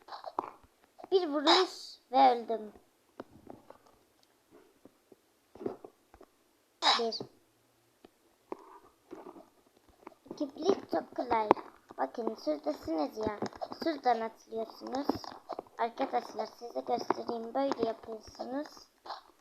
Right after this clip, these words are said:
Allah düştüm. Ama çıkabilirsiniz. Bakın şuradan.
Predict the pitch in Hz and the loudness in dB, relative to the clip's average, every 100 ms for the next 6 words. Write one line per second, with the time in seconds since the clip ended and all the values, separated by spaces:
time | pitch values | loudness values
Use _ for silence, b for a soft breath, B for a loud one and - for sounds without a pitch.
0 | _ 226 240 233 - - - - 262 - | _ -4 -2 -2 -4 -12 -10 -10 -8 -10
1 | - - - 240 269 269 254 240 233 226 | 4 4 4 -4 -4 -6 -8 -8 -8 -8
2 | 247 247 - 226 262 269 - - - - | -8 -8 -14 -6 -6 -6 -14 -18 -12 -8
3 | - 269 - 214 208 - _ - - 302 | -2 -2 0 -6 -6 -20 _ -18 -10 -4
4 | 320 311 - 330 349 339 | -4 -4 2 4 4 0